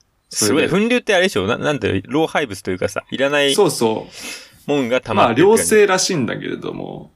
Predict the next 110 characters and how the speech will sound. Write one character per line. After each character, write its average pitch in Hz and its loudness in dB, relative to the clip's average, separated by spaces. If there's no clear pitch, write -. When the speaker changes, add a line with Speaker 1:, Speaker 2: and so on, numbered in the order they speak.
Speaker 1:
う - -20
ん。 - -16
Speaker 2:
た 92 -2
だ 85 0
人 - 0
に 196 2
よ 196 2
っ 190 -10
て - -2
は 123 2
め 101 -2
っ 98 -6
ち - -6
ゃ 110 0
で 101 -2
き 104 -2
る 95 0
ら 95 -8
し - -10
い 113 -14
ね。 120 -14
Speaker 1:
あ、 95 -2
あ、 92 0
ら 95 0
し - -4
い - -4
ね。 - -18
Speaker 2:
で、 135 0
し - -2
か 160 2
も 101 0
あ 107 2
れ 110 2
ら 104 0
し 107 -10
い 113 -6
で - -6
す - -12
よ。 - -14
治 135 2
ら 208 4
な 107 0
い 95 -8
ん - -12
だ - -10
っ - -20
て、 - -10
一 95 -4
生。 - -4
Speaker 1:
マ 135 -4
ジ？ - -10
Speaker 2:
自 - -6
然 156 4
消 151 2
滅 92 -2
は 90 -4
な 95 -4
い 92 -6
ん - -10
で、 - -14
手 - -2
術 135 0
し - -6
な 113 0
い - -
と。 - -
Speaker 1:
じ - -
ゃ 104 0
あ、 - -8
取 156 0
ん - 0
な 107 0
い 95 0
と 101 -8
い 92 -6
け 95 -2
な 90 2
い 87 -2
ん 87 -14
だ。 92 -20
Speaker 2:
取 139 0
ん - 0
な 104 0
い 101 -4
と - -10
い - -10
け - -10
な - -14
い。 87 -16
Speaker 1:
え 90 -2
え。 - 2
Speaker 2:
ま 87 2
あ、 - -2
レ 127 4
ー - 4
ザ 139 2
ー 135 2
治 139 0
療 113 4
で 90 -4
も 87 -8
い 92 -6
い 90 -6
だ 87 -6
ろ 87 -8
う - -12
け - -12
ど。 - -18
Speaker 1:
あ 87 0
あ。 82 -12